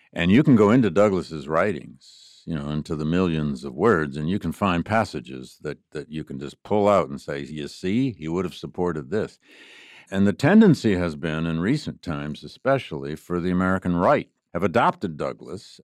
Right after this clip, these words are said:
but they've appropriated Douglass's great aspiration for black self-reliance. He preached it before slavery ended, and he especially preached it after slavery ended. But every black leader in the nineteenth century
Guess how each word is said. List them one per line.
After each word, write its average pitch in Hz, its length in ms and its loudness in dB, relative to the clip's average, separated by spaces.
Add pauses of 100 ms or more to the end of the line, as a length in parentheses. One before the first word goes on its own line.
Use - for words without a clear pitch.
(640)
but 123 120 2
they've 220 240 6
appropriated 101 1200 2
Douglass's 104 840 0 (280)
great 113 280 4
aspiration 98 920 2
for 90 320 0
black 78 320 -2
self-reliance. 92 1000 2
He 85 80 -6
preached - 360 -4
it 82 160 -8
before 101 380 2
slavery 110 540 0
ended, 113 280 0
and 95 160 0
he 95 100 0
especially 101 520 -4
preached 104 420 -6
it 104 160 -2 (540)
after 113 360 0
slavery 78 560 -10
ended. 73 320 -10 (300)
But 165 140 4
every 240 300 6
black 92 380 0
leader 69 300 -10
in 71 120 -10
the 73 80 -10
nineteenth 71 480 -12
century 71 420 -12